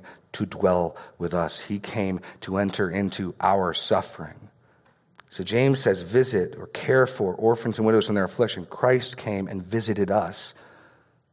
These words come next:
in our affliction. So this is absolutely the heart of God,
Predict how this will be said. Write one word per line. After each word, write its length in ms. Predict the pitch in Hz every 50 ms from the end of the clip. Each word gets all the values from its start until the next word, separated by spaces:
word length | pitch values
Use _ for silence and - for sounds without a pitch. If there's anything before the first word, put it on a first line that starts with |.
| _ _ _ _ _ _ -
in 80 | 98
our 180 | 98 98 110 107
affliction. 480 | 101 - - 101 90 - - - - - - _ _ _ _ _ _ _ _ _ _ _ _ _ _ _ _ _ _ _ _ _ _ _ _ _ _ _ _ -
So 60 | 101
this 180 | 104 110 - 113
is 120 | 98 -
absolutely 580 | - 120 127 143 139 - - 139 139 131 113 104
the 80 | 98
heart 240 | 95 - 110 98 90
of 80 | 87 -
God, 280 | 85 78 73 76 71